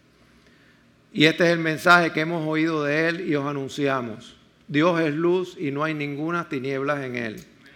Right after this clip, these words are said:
Si decimos que tenemos comunión con él y andamos en tinieblas, mentimos y no practicamos la verdad. Pero si andamos en luz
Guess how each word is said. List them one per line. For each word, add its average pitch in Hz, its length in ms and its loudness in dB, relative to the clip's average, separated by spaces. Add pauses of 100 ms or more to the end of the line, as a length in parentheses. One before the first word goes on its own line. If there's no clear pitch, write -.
(200)
Si 147 160 -2
decimos 165 540 2
que 165 120 0
tenemos 156 400 -4
comunión 147 540 -6
con 143 260 -8
él 139 140 -2
y 131 40 -2
andamos 143 480 -4
en 147 120 -12
tinieblas, 143 580 -4
mentimos 123 720 -6 (280)
y 143 100 -4
no 139 160 -4
practicamos 143 640 -2
la 143 80 -2
verdad. 117 460 -4 (420)
Pero 135 240 -4
si 139 120 -4
andamos 151 500 0
en 151 100 -4
luz 160 240 4